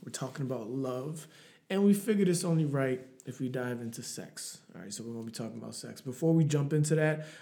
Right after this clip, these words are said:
I just wanna shout out all of our listeners. Shout out to everybody who has sent us messages about how good some of our previous episodes were. We appreciate you,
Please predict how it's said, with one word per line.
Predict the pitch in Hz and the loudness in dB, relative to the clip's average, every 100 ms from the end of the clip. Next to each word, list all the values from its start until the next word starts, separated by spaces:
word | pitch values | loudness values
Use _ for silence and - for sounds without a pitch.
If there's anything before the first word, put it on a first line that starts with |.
| - | -4
I | 151 | 0
just | 160 165 | 2 2
wanna | 170 151 | 4 4
shout | 151 156 151 | 4 2 4
out | 147 139 | 2 0
all | 139 139 | -2 -2
of | 135 | 0
our | 131 | 0
listeners. | 131 139 147 135 131 127 - - - | -2 -4 -4 -4 -4 -8 -16 -20 -20
Shout | - - 147 | -8 -2 0
out | 143 | 0
to | 139 | -2
everybody | 135 127 131 135 | -2 0 -2 0
who | 127 127 | 0 0
has | 123 117 | 0 -2
sent | - 120 117 | -6 -6 -8
us | 117 | -6
messages | 131 127 143 123 127 127 | -4 -4 -4 -2 -2 -2
about | 117 120 107 - - - | -6 -8 -10 -14 -20 -18
how | - 123 | -10 -6
good | 120 - 131 131 123 | -6 -4 -2 -2 -4
some | 127 | -6
of | 123 | -8
our | 120 117 - _ - _ - | -8 -8 -14 _ -20 _ -4
previous | - 180 170 160 | 2 4 4 4
episodes | 160 160 165 156 151 | 2 0 2 2 2
were. | 151 156 156 156 - - - | 4 4 4 0 -6 -10 -4
We | |
appreciate | 127 - 190 190 185 175 180 | -4 2 2 4 4 2 2
you, | 185 | 2